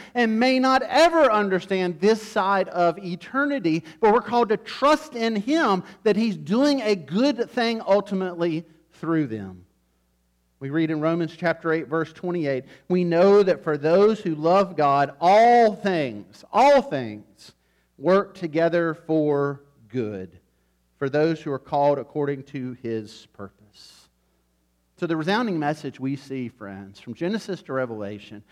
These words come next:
is that God is sovereign over these things that so often frustrate us. Therefore, number two, we should seek and trust God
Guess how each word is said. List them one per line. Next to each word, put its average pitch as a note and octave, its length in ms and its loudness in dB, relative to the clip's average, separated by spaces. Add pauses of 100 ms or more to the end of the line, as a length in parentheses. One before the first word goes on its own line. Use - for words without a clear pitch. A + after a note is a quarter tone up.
(160)
is E3+ 140 -2
that C#3+ 220 -8
God G3+ 420 -4
is E3 140 -6
sovereign D3+ 560 -4
over C#3+ 340 -6
these B2 280 -10
things A2+ 360 -12
that A#2 160 -14
so C3 480 -6
often A2 500 -8 (380)
frustrate F2+ 600 -10
us. - 500 -20 (500)
Therefore, F#3 1120 2 (200)
number E3 320 -4
two, C#3 460 -4 (640)
we D#3 180 -4
should C3 300 -8
seek F#3+ 560 -8 (100)
and C3+ 180 -8
trust D#3 460 -4
God F#2+ 420 -8